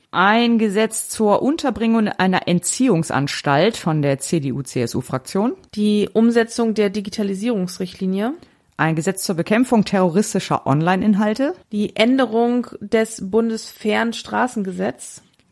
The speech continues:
Speaker 1: Die Änderung des bafög-Gesetzes, nee, bafög, des Bundesausbildungsförderungsgesetzes, also kurz bafög.
Speaker 2: Umsetzung, äh, der E-U-Richtlinie zu Arbeitsbedingungen in der E U.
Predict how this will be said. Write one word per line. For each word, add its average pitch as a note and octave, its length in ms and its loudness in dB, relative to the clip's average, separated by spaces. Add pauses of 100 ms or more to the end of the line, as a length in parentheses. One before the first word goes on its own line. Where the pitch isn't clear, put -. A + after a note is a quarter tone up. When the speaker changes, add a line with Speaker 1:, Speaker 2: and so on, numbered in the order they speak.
(140)
Speaker 1:
Die E3+ 160 0
Änderung F#3 320 2
des D3 160 -2 (240)
bafög-Gesetzes, A3 1120 0
nee, D3+ 120 0
bafög, E3+ 360 -4 (220)
des E3 160 -6 (220)
Bundesausbildungsförderungsgesetzes, F3 2500 0
also A#2+ 300 -2
kurz F#3 320 -2
bafög. E3+ 480 0 (320)
Speaker 2:
Umsetzung, B3+ 800 0 (140)
äh, A#3 200 2
der A3 320 2
E-U-Richtlinie B3 1000 -2
zu - 260 -6
Arbeitsbedingungen A3 880 -2
in G3+ 140 -4
der F#3+ 160 -2
E F3+ 80 -6
U. G3+ 240 -4